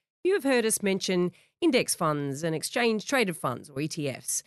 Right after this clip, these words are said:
So we thought today that we should delve deeper into this world to find out exactly what these funds are, how they came into being, whether their increase in popularity is purely due to them being low cost,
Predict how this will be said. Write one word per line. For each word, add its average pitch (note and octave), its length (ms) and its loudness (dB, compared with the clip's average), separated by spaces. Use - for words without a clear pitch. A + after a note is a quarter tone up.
So C#4 140 2
we F#4+ 140 4
thought D4+ 240 0
today E3 400 2
that D3 120 -6
we A3+ 120 -2
should A#3 220 -4
delve G#3 260 0
deeper A#3 340 0
into D#3 220 -2
this D3 240 -6
world C#3 300 -4
to F#3+ 40 -6
find B3 280 -4
out B3 100 0
exactly B3 460 -2
what C4+ 160 0
these F#3+ 160 0
funds D#3+ 260 0
are, C#3+ 340 2
how G3 220 -2
they A3+ 100 0
came G3 280 -2
into F3 180 -4
being, D#3 480 -4
whether G3 220 -2
their F3 160 0
increase A#3+ 400 -2
in E3+ 80 -4
popularity E3 600 -2
is B2+ 100 -6
purely F#4+ 360 0
due A#3 180 0
to - 120 -8
them F3+ 160 -2
being E3+ 260 0
low F#3 160 2
cost, - 480 0